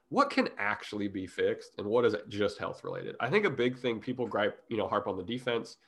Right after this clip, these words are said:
which is a lot more, I don't wanna say, you know, in peril than the offense, 'cause it just, it truly is.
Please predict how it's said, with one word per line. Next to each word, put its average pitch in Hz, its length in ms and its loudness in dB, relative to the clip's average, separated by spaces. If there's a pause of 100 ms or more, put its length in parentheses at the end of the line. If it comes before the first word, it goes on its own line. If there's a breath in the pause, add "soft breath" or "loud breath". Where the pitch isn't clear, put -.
(200)
which - 80 -12
is 104 100 -2
a 104 60 -2
lot 107 260 2
more, 104 420 2 (520)
I 113 60 -2
don't 110 80 2
wanna 107 120 2
say, 95 360 -2
you 107 80 -8
know, 104 160 -12 (340)
in 113 220 2
peril 104 520 0
than 123 160 0
the 113 100 0
offense, 107 680 -2 (100)
'cause - 440 -2
it - 80 -10
just, 113 180 -6
it - 100 -4
truly 117 380 2
is. 123 300 6